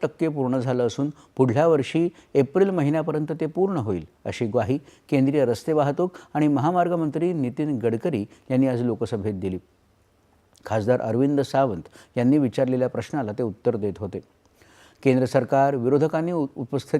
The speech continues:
केलेल्या प्रश्नांवर उत्तर देण्यासाठी टाळाटाळ करत असल्याच्या विरोधकांच्या आरोपांना केंद्रीय मंत्री आणि राज्यसभेचे नेते जे पी नड्डा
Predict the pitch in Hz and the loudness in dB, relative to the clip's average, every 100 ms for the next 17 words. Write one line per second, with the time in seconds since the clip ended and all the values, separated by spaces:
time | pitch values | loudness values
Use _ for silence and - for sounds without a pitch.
0 | 131 131 131 127 127 - 131 123 135 - | 0 2 2 0 -2 -4 -2 0 0 -2
1 | 127 - 160 135 120 120 135 117 139 151 | -6 2 2 2 0 -2 -4 0 0 -2
2 | - _ 135 123 135 170 165 147 139 135 | -6 _ 2 4 4 2 2 0 0 -2
3 | - 139 135 - 147 131 135 143 143 135 | 0 0 0 -2 -4 0 0 0 0 -2
4 | 127 139 117 135 156 151 165 - - _ | 0 0 0 -2 -2 -2 -4 -6 -16 _
5 | - 147 170 180 165 180 175 151 120 139 | 0 2 2 0 -2 -2 -2 0 0 -2
6 | 147 131 127 139 123 - 139 117 120 131 | 0 -2 -2 -2 -2 -2 -2 0 -2 -2
7 | - 131 110 101 92 | -2 -2 -2 -4 -6